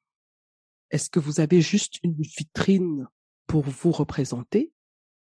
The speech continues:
Est-ce que vous souhaitez créer une communauté et échanger régulièrement avec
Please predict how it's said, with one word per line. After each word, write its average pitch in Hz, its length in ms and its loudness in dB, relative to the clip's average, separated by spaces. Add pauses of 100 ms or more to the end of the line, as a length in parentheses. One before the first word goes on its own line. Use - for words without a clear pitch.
(140)
Est-ce - 200 -4
que 170 80 4
vous 151 140 -2
souhaitez 196 400 2
créer 156 460 0
une 127 140 -10
communauté 180 880 2 (160)
et 196 220 4
échanger 170 400 2
régulièrement 143 600 -4
avec 131 220 -20